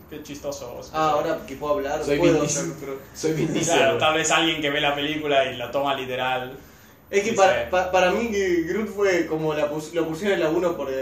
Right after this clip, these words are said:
Speaker 2: para que sea lindo y diga, "I am Groot".
Speaker 1: Claro, para mí lo
Speaker 2: Pero
Speaker 1: que,
Speaker 2: nada,
Speaker 1: todo lo que podías hacer
Speaker 2: siguieron.
Speaker 1: con Groot, más o menos en la primera lo hiciste, ¿entendés?
Speaker 2: Sí.
Speaker 1: Ya los hizo llorar a un millón de personas en la primera.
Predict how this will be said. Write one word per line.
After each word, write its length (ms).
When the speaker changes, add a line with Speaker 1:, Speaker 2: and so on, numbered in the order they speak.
Speaker 2:
para 220
que 100
sea 200
lindo 280
y 60
diga, 260
"I 60
am 180
Groot". 300
Speaker 1:
Claro, 300
para 160
mí 140
lo 100
Speaker 2:
Pero 140
Speaker 1:
que, 60
Speaker 2:
nada, 180
Speaker 1:
todo 160
lo 60
que 80
podías 280
hacer 100
Speaker 2:
siguieron. 360
Speaker 1:
con 100
Groot, 340
más 180
o 60
menos 220
en 120
la 120
primera 320
lo 80
hiciste, 320
¿entendés? 320
Speaker 2:
Sí. 400
Speaker 1:
Ya 220
los 180
hizo 180
llorar 320
a 60
un 80
millón 220
de 60
personas 420
en 60
la 120
primera. 440